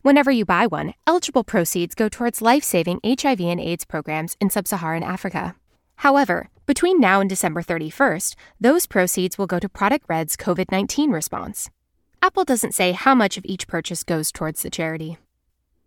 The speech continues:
Right now, there are Product Red versions of all current iPhone models, including the iPhone twelve, iPhone eleven, iPhone X R, and iPhone S E. You can also choose that charity-supporting color for select iPhone and iPad cases, Apple Watch bands,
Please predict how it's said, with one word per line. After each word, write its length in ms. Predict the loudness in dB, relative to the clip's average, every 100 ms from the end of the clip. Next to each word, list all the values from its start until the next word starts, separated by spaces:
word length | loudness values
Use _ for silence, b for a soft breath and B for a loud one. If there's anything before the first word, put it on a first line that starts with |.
| 2
Right 180 | 4 4
now, 240 | 4 2
there 160 | 2 0
are 80 | 0
Product 380 | 2 0 2 0
Red 140 | 0
versions 440 | -2 -4 -4 -6
of 80 | -8 -2
all 180 | 0 0
current 320 | 0 -2 -2
iPhone 380 | -4 -4 -4 -2
models, 460 | -2 -4 -8 -12 -12 B B
including 400 | 2 4 2 2
the 100 | 0
iPhone 360 | 0 0 0 -2
twelve, 460 | 0 0 0 -2 -6 -2
iPhone 340 | 0 0 -2
eleven, 440 | 0 -2 -2 -4 -4 -2
iPhone 320 | 0 0 -2
X 200 | -2 0
R, 360 | 2 2 0 -2
and 120 | -4 0
iPhone 420 | -2 -2 -2 -4
S 180 | -4 -6
E. 240 | -6 -8 -12 _ _ _ _ _ _ _ 4
You 100 | 4
can 140 | 6
also 260 | 4 4 2
choose 240 | 2 0
that 140 | 0 0
charity-supporting 760 | 0 0 -2 -4 -4 -4 -4
color 320 | -4 -4 -6 -8 b
for 140 | 2
select 400 | 2 2 0 0
iPhone 400 | 2 2 2 2
and 80 | 2 2
iPad 360 | 0 0 -2
cases, 480 | -2 -4 -2 -4 -6 -2
Apple 260 | -2 0
Watch 240 | -2 -2 -2
bands, 400 | -2 -2 -4